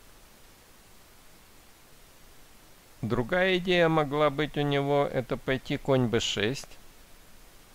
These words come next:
прицеливаясь к полю цэ четыре, потому что после конь цэ четыре, даже если белые коня возьмут, чёрные возьмут пешкой Б,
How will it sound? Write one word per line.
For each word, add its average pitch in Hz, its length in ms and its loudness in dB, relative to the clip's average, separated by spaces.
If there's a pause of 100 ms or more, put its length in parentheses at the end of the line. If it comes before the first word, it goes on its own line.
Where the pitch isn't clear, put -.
(140)
прицеливаясь 110 1040 -2
к - 80 -18 (120)
полю 107 360 -2
цэ - 220 -4
четыре, 110 600 -6
потому 107 360 -4
что 104 160 -10
после 107 420 -8
конь 110 280 2
цэ 107 180 -8
четыре, 117 600 -2 (880)
даже 107 380 0
если 110 260 -2
белые 107 440 2
коня 110 380 2
возьмут, 107 520 2
чёрные 117 420 2
возьмут 113 420 0
пешкой 110 540 -2
Б, 117 380 4